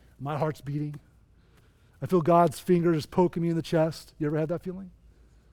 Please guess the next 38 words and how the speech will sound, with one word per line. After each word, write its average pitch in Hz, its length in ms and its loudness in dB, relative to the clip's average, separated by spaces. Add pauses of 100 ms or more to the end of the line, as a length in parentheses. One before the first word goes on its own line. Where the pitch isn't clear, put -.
(1160)
And 147 80 -4
during 180 140 4
that 180 140 4
worship 190 340 2
set 214 200 8
and 180 100 2
that 175 120 -2
prayer 185 200 2
time, 147 440 -2 (300)
I 147 80 -8 (160)
got 180 220 4
out 180 140 0
of 190 40 0
my 175 100 2
chair. 170 300 2
I 151 40 2
went 165 220 -2
to 190 60 -8
this 175 180 -4
man, 175 260 2
never 165 180 2
met 180 140 4
him 185 60 0
before 185 180 -4
in 180 40 -2
my 180 80 0
life. 165 300 4
I 160 40 -4
said, 156 340 2 (340)
"Here's 165 160 0
what 175 120 4
happened." 151 400 2
I 139 80 -6
shared. 156 560 -4 (440)
He 202 120 -4
prayed 175 340 2
with - 180 -8
me 233 280 -6